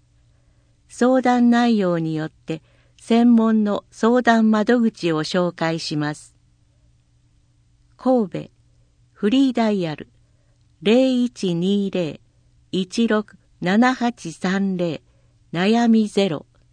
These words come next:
阪神南、零一二零一三七八三零。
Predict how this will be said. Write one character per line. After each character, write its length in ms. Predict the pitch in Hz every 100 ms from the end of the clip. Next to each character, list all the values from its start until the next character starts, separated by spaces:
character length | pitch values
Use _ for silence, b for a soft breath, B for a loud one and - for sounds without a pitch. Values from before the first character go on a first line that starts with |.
| _ _ _ _ _ _ _ _
阪 280 | 233 254 247
神 400 | - 190 165 156
南、 480 | 160 165 160 151 - _ _ _ _ _ _ _ -
零 440 | 208 254 247 240
一 300 | 240 - 170
二 380 | 165 190 190 180
零 260 | 170 135 _ _ _ _ _ _
一 260 | 175 180 -
三 400 | - 240 196 151 _
七 360 | 139 185 226 254
八 340 | 233 240 160
三 440 | 156 - 185 196 180
零。 260 | 175 143